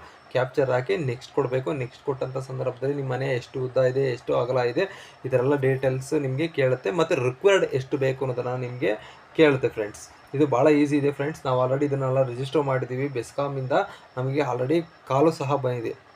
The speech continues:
ಹಾಗಾಗಿ ನೀವು, ನೀವು ಈಗಲೇ ರಿಜಿಸ್ಟರ್ ಮಾಡ್ಕೊಳ್ಳಿ, ಇದರ ಸದುಪಯೋಗವನ್ನು ಪಡ್ಕೊಳ್ಳಿ ಫ್ರೆಂಡ್ಸ್. ಇನ್ನೂ ನಿಮಗೆ ಏನಾದರೂ ಮಾಹಿತಿ, ನಿಮಗೆ ಅಧಿಕವಾಗಿರ್ತಕ್ಕಂಥ ಮಾಹಿತಿ ಬೇಕು ಅಂದರೆ,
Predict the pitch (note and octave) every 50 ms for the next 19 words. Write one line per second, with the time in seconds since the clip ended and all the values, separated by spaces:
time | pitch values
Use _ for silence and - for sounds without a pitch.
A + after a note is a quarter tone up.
0 | - - - - - C#3 C#3 C#3 C3+ D3+ F#3+ G#3 G3+ - - - - - - -
1 | C#3 D3 D#3 E3+ G3 A3 A#3 - - - - - C#3 C#3 C#3 C#3+ D#3+ F3 D3+ D3
2 | D#3 D#3+ D3 D#3 F3 F3+ F3 D#3+ C3+ B2 C3+ C#3+ - - D3+ C#3 C3+ C3 C3 -
3 | C3+ C3 C3 D#3+ F#3 F#3+ - E3 D#3 - - C3+ B2+ C3+ C#3 C3+ - C#3 C3 C#3+
4 | D3 D3 D3+ C#3 C3+ B2 C3 C3+ C#3 D3+ F3 G3 G3+ - - - - - - -
5 | C#3+ C#3 C3+ D#3+ C#3 B2 A#2 - A#2+ A2+ G#2+ - - - - - D3+ D#3+ F3+ G#3
6 | A3+ A#3+ A3+ - - - - - - - D3 D3 D3 C#3 C#3 C#3 C#3 C#3+ D3 D3+
7 | D#3+ E3 E3+ E3 D3+ C3+ C3+ C#3 C#3+ C3+ C#3+ C#3 C#3+ C#3 C3 C3 A#2+ A#2 C3 -
8 | E3 D#3+ D3 C#3 C3 C3 C3+ - C#3 C3+ C3 C3+ C3 C3 C3 B2+ C3 C3+ C3 C3
9 | B2+ - C3 C3 D#3 G#3 A3 - - - -